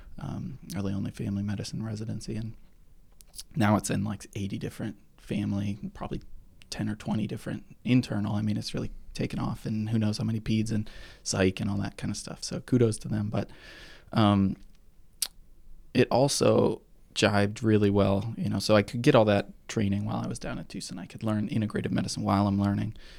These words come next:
conventional medicine, really getting a great solid foundation. Um, and where better to learn that than the Mecca for integrative medicine and at the time, uh, and, and still,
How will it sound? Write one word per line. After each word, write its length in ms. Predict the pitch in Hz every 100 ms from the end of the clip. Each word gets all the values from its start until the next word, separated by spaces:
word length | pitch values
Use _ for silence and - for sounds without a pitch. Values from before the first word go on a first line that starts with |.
| - -
conventional 480 | 95 98 101 107
medicine, 520 | 101 104 98 - 107 107
really 180 | 104
getting 260 | 113 104 104
a 60 | 104
great 280 | 101 98
solid 340 | - 104 101 -
foundation. 640 | - 104 107 - 196 113 - - - - - - - - - - - - - -
Um, 540 | - 104 95 92 101 117 - -
and 120 | 101
where 180 | 95 95
better 320 | 95 98 98 -
to 200 | - 92 110
learn 220 | - 110 107
that 200 | 110 -
than 260 | 117 113 -
the 100 | 113
Mecca 380 | 117 117 - 123 -
for 240 | 113 123 - -
integrative 480 | 123 107 104 98 98
medicine 480 | 98 95 - 104
and 220 | 101 101 104 -
at 160 | 147
the 80 | 113
time, 400 | - 107 107 117
uh, 400 | 113 110 113 117 -
and, 240 | 104 113 -
and 180 | - -
still, 320 | - 107